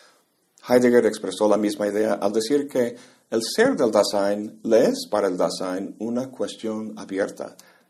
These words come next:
que el Dasein mismo y no una ecuación científica tiene que decidir.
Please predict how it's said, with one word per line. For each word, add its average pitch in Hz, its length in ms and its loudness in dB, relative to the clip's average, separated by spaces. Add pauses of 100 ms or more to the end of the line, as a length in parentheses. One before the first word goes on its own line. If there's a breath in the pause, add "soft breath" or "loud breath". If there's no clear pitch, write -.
(140)
que 92 120 -2
el 92 80 2
Dasein 120 440 2
mismo 131 600 -2
y 226 140 -2
no 202 320 0
una 113 400 -4
ecuación 92 420 -6
científica 98 640 -6 (140)
tiene 90 220 -10
que 87 100 -12
decidir. 82 680 -10